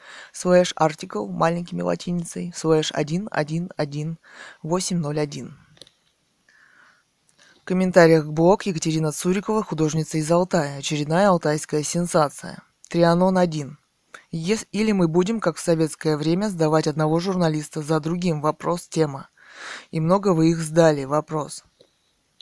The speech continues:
Кэтган. Кэтган собака ехо точка ком. Екатерина Цурикова, художница из Алтая. Очень профессиональный вопрос. Увы, в советское время я была ребёнком.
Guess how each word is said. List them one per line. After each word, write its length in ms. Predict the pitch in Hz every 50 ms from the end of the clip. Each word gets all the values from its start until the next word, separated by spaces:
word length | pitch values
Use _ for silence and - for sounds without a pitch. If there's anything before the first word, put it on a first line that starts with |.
| _ _ _ _ -
Кэтган. 500 | - 180 165 151 156 160 160 151 139 -
Кэтган 500 | - 170 160 156 160 185 202 226 226 214
собака 440 | - 190 170 160 156 151 - - 151
ехо 260 | 151 147 - - 165
точка 340 | - 175 160 - - 190 175
ком. 380 | - - 175 160 143 139 - _ - - - - - - - -
Екатерина 540 | 175 165 180 170 156 165 170 170 165 156
Цурикова, 500 | 147 - - 175 185 202 190 - 208 214
художница 580 | 208 - - 151 160 156 143 156 156 - - 160
из 140 | 156 147 156
Алтая. 600 | 160 170 180 - - 160 151 139 131 135 - _ _ _ _ _ _ - - - - - - _ -
Очень 300 | - 180 180 - 233 226
профессиональный 680 | - 196 156 - - - 160 156 160 160 156 156 156 160
вопрос. 580 | 160 180 180 - - 170 139 120 - - - _ _ - - - - - -
Увы, 280 | - 208 185 208 226 247
в 60 | -
советское 520 | - - 190 170 160 151 - - - 147
время 320 | 143 147 160 180 202 220 220
я 120 | 190 165
была 260 | 147 151 147 151 156
ребёнком. 600 | 156 170 170 180 170 151 147 - - - - -